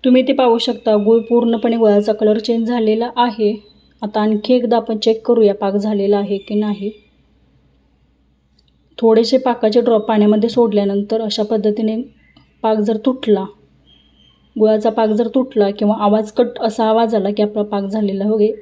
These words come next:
तुम्हाला मी इथे दाखवलेला आहे. अशा पद्धतीने तुटला, सहजरित्या तुटला पाहिजे. जो ड्रॉप आहे तो पाण्यामध्ये थंड झाल्यानंतर तुटला की कुडकुडीत असा आवाज आला की पाक आपला झालेला आहे असं समजायचं. इथे मी गॅस बंद केलेला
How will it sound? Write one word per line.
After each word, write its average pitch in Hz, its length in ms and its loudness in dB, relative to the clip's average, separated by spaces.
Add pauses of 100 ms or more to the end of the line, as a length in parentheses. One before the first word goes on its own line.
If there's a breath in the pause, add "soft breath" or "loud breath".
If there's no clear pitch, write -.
(140)
तुम्हाला 220 220 2
मी 220 100 -2
इथे 208 140 -2
दाखवलेला 233 540 0
आहे. 220 260 0
अशा 202 180 -4
पद्धतीने 220 380 -2 (100)
तुटला, 226 360 0
सहजरित्या 254 580 2
तुटला 220 300 0
पाहिजे. 214 380 2 (680 loud breath)
जो 220 180 4
ड्रॉप 220 360 2
आहे 208 280 0 (720)
तो 208 100 4
पाण्यामध्ये 214 640 4 (140)
थंड 220 220 4
झाल्यानंतर 214 680 2
तुटला 226 440 0
की 240 200 -2 (320 loud breath)
कुडकुडीत 240 520 2
असा 240 220 2
आवाज 247 320 2
आला 208 260 0 (120)
की 233 80 0
पाक 214 260 -2
आपला 208 240 0
झालेला 202 340 2
आहे 202 100 2
असं 208 160 -6
समजायचं. 214 440 0
इथे 220 220 -2
मी 214 120 2
गॅस 214 280 0
बंद 240 320 4
केलेला 233 340 2